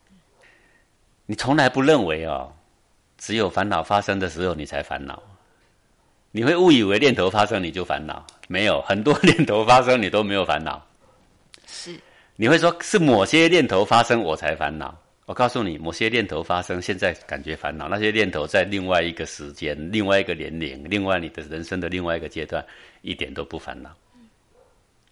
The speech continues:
Speaker 1: 对不对啊？
Speaker 2: 对。
Speaker 1: 可见不是那个念头让你造成烦恼，而是烦恼发生才烦恼。哦，现在的问题就来了。你说，可是我没有那个念头，怎么会烦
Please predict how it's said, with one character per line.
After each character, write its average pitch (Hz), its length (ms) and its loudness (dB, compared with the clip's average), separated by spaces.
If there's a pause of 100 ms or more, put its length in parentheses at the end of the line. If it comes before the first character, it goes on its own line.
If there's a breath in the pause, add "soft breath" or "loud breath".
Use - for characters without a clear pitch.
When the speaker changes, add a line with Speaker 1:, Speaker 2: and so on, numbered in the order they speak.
(400)
Speaker 1:
对 139 100 -2
不 131 60 -2
对 143 160 4
啊？ 127 180 2 (140)
Speaker 2:
对。 - 80 -20 (480)
Speaker 1:
可 123 100 -4
见 185 220 0 (460 loud breath)
不 147 180 2
是 180 180 0
那 160 140 6
个 143 140 4
念 143 200 4
头 104 320 -2 (240)
让 131 220 2
你 101 80 -2
造 117 160 6
成 107 180 2
烦 104 220 2
恼， 92 160 2
而 113 100 0
是 147 140 -4
烦 127 180 4
恼 104 160 6
发 120 160 8
生 123 160 6
才 95 200 4
烦 87 200 2
恼。 73 240 -6 (880)
哦， 85 220 -4
现 90 100 -10
在 90 140 -8
的 90 80 -10
问 87 80 -10
题 82 80 -12
就 82 100 -10
来 67 200 -8
了。 67 180 -14 (640)
你 - 80 -18
说， 117 260 -12 (220)
可 92 100 -12
是 113 100 -8
我 98 120 -2
没 90 80 -6
有 92 80 -4
那 92 80 -4
个 104 80 -6
念 101 160 -2
头， 80 140 -8
怎 80 100 -12
么 71 100 -14
会 82 160 -12
烦 - 160 -14